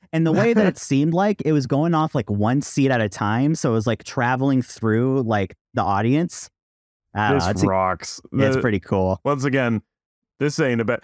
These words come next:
Speaker 2: the skeleton with red eyes, that's a bad idea. That's pretty stupid. E-,
Speaker 1: Yeah.
Speaker 2: Emerjo, good name, but bad idea. This, fucking rad. <laughs>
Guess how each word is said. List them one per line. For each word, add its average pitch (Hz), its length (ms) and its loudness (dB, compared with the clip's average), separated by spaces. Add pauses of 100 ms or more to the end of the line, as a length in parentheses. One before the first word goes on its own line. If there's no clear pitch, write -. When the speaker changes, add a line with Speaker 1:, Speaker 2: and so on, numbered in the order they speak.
(160)
Speaker 2:
the 185 100 0
skeleton 269 520 0
with 196 140 -2
red 175 220 0
eyes, 160 240 0
that's 160 180 0
a 156 80 0
bad 110 260 0
idea. 92 380 0
That's 127 180 -2
pretty 131 200 0
stupid. 95 420 -4
E-, 143 220 0
Speaker 1:
Yeah. 98 320 2
Speaker 2:
Emerjo, 208 480 0
good 160 200 0
name, 151 300 0
but 131 140 -2
bad 139 240 0
idea. 117 320 0 (320)
This, 175 520 -2 (1040)
fucking 131 380 -2
rad. 98 460 0
<laughs> 131 60 -2